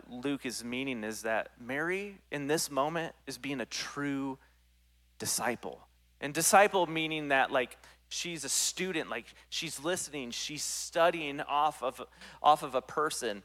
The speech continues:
Uh, the Apostle Paul kind of describes this as well in Acts twenty-two. He, he says that his time as a student was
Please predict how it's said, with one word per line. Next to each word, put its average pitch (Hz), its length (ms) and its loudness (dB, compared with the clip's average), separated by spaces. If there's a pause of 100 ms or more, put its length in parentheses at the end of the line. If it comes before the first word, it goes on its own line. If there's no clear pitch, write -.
(400)
Uh, 147 120 10
the 160 100 8
Apostle 202 400 8
Paul 190 280 10
kind 185 180 2
of 156 80 6
describes 170 640 6
this 165 220 4
as 151 160 0
well 160 440 10 (280)
in 156 140 0
Acts 165 360 4
twenty-two. 175 680 4
He, 170 380 0 (260)
he 190 140 0
says 180 380 8
that 160 200 10
his 208 260 8
time 196 260 4
as 156 140 4
a 156 60 0
student 180 500 2
was 147 280 4